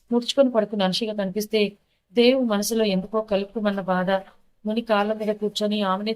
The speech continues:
చూస్తాడు దేవ్. ముడుచుకున్న పెదవులతో, వాచిన రెప్పలతో, ఎర్రగా మారిన సన్నటి ముక్కుతో ఉన్న ఆమెను చూసి చెంపని అరచేత్తో తాకితే చేతికి కన్నీళ్ల తడి తెలుస్తుంది.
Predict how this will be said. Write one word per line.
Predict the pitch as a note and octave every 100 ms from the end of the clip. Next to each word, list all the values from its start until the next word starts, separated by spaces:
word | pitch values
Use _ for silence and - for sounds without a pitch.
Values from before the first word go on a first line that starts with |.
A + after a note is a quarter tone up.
| G#3+
చూస్తాడు | G3+ G3+ F#3+
దేవ్. | F3 F#3+ F#3 _ _ _ -
ముడుచుకున్న | G#3+ A3 - A#3+ A3+
పెదవులతో, | A3 F#3+ G#3+ G#3 G#3
వాచిన | G3 F#3 F#3+ A3+
రెప్పలతో, | F#3+ F3+ G#3+ G#3 G#3 F#3+ _ _ - A#3+
ఎర్రగా | A3+ C#4 C#4 C4+
మారిన | A3+ G#3+ G#3 G#3 F#3 - _ -
సన్నటి | A#3 A3 B3 B3
ముక్కుతో | F#3 F3+ A3+ G#3+ G#3
ఉన్న | G#3 G#3
ఆమెను | G#3 G3 G3+ G3 G3
చూసి | G3 A3+ A3 G3
చెంపని | F#3+ A3 G#3+
అరచేత్తో | F#3 F#3+ G#3 G#3 G#3 F#3 - _ _ _ _ -
తాకితే | G#3 G#3 A#3+ A3 G3+
చేతికి | G3+ A3 G#3+ A#3+ G#3 F3+ - _ _ -
కన్నీళ్ల | A#3+ A#3 C#4 C4
తడి | B3+ F#3 G#3 F3 - -
తెలుస్తుంది. | G#3 G#3+ - G#3 F#3 F#3